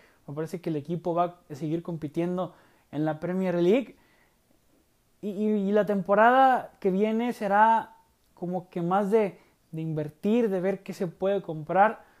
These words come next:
para que el equipo compita de mejor manera. Me parece que eso será lo que hará el, el Loco Bielsa.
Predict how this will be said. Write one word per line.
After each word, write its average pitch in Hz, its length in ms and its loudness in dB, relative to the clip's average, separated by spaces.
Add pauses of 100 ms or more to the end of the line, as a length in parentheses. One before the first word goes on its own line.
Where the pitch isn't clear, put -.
(240)
para 165 260 -6
que 160 100 -6
el 151 80 0
equipo 180 400 -4
compita 180 460 -4
de 185 100 -2
mejor 156 340 -4
manera. 127 360 -6 (460)
Me 143 80 -12
parece 165 260 -6
que 175 140 -2
eso 175 180 -6
será 160 480 0 (380)
lo 147 200 -6
que 147 480 -4 (120)
hará 160 640 2 (400)
el, 143 320 -2
el 139 120 -6
Loco 165 280 -6
Bielsa. 220 520 2